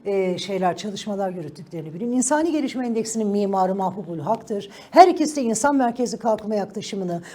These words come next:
o zorunlu temel ihtiyaçları önceleyen bir, e, kalkınma yaklaşımını reddederek insan merkezli bir kalkınma yaklaşımı gelişimine çok büyük katkılar sağlamışlardır. Bunu bilin.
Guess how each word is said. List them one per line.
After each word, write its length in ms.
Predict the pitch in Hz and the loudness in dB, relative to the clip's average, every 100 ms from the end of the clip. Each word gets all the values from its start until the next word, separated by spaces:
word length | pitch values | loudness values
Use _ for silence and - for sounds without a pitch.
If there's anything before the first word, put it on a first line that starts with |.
| - | -6
o 100 | 226 | -2
zorunlu 380 | 180 220 269 277 | 0 2 4 2
temel 240 | 254 269 | 2 2
ihtiyaçları 500 | 294 285 240 226 254 | 0 0 -2 0 2
önceleyen 480 | 220 220 208 214 233 | 4 4 4 4 4
bir, 200 | 202 165 - - - | 0 -4 -10 -16 -2
e, 300 | 196 180 175 | 4 4 4
kalkınma 400 | 202 185 208 202 | 0 -2 -2 -2
yaklaşımını 680 | 185 175 196 - 185 175 170 - - | -2 -4 -8 -6 -6 -6 -8 -10 -2
reddederek 600 | 214 220 220 160 151 147 | 4 4 4 -2 -4 -4
insan 340 | 180 165 269 302 | -4 4 8 8
merkezli 440 | 262 214 220 202 | 6 4 -2 -4
bir 100 | 180 | -8
kalkınma 380 | - 185 175 180 | -8 -8 -8 -8
yaklaşımı 420 | 160 165 160 190 | -8 -8 -10 -8
gelişimine 500 | 185 165 - 190 180 | -6 -6 -8 -8 -8
çok 260 | 180 262 - | -6 -10 -8
büyük 160 | 196 | -12
katkılar 400 | 180 165 175 165 | -10 -10 -6 -6
sağlamışlardır. 840 | 143 180 151 151 - 165 151 156 151 | -6 -8 -8 -10 -10 -8 -8 -10 -6
Bunu 200 | 214 175 | -6 -6
bilin. 320 | 160 165 | -6 -6